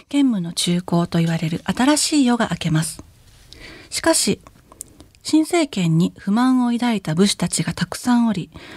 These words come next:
彼らを束ねて新政権に反旗を翻したのが足利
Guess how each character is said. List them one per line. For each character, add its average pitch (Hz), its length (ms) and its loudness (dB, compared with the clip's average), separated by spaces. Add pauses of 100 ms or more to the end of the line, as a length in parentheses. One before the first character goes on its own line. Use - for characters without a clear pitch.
(340)
彼 277 280 2
ら 185 100 2
を 180 100 -6
束 190 280 0
ね 190 120 2
て 156 300 -4
新 247 220 4
政 254 280 0
権 160 240 0
に - 200 0
反 262 240 2
旗 180 180 -4
を 165 60 -2
翻 196 480 2
し - 40 -6
た 170 140 0
の 165 100 0
が 196 220 2 (240)
足 - 240 -2
利 - 60 -2